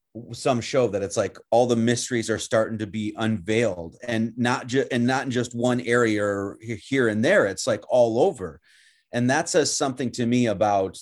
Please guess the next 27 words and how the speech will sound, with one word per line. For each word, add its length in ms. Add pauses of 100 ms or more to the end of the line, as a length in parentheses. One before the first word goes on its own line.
the 120
sort 300
of 240
time 400
period 500
that 160
we're 160
in. 240 (420)
Like, 200
that 220
seems 400
more 560 (400)
have 240
to 100
do 160
with 120
the 80
great 300
flow 320
of 120
time 320
than 160
it 80
happens 400
to 300
do 180
with 280